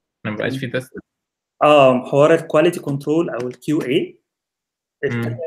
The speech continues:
Speaker 2: يختفي شوية من الشركات، وكل ما الشركة بتكبر، يعني أنت عايز م-، زلاندو مثلًا جت مرة قالت للتسترز: "شكرًا على مجهودكم، عندكم دلوقتي فرصة كده عشان الشركة محترمة،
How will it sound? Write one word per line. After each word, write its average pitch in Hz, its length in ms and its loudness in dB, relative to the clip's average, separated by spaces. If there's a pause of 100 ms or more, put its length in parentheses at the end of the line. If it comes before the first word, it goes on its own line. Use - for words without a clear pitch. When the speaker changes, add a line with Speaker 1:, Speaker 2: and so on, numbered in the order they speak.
(140)
Speaker 2:
يختفي 165 420 -6
شوية 156 240 -2
من 151 100 -2
الشركات، 147 640 -2
وكل 151 280 -2
ما 151 60 -2
الشركة 151 380 -6
بتكبر، 165 480 0
يعني 117 280 -4
أنت 117 140 -6
عايز 131 160 0
م-، 147 280 2
زلاندو 156 340 2
مثلًا 165 300 0
جت 156 200 0
مرة 202 440 0 (840)
قالت 156 240 2
للتسترز: 160 1160 0
"شكرًا 160 400 0
على 131 220 0
مجهودكم، 165 640 0
عندكم 139 400 0
دلوقتي 147 260 0
فرصة 160 320 -2
كده 156 160 0
عشان 156 200 -4
الشركة 151 440 -10
محترمة، 185 580 0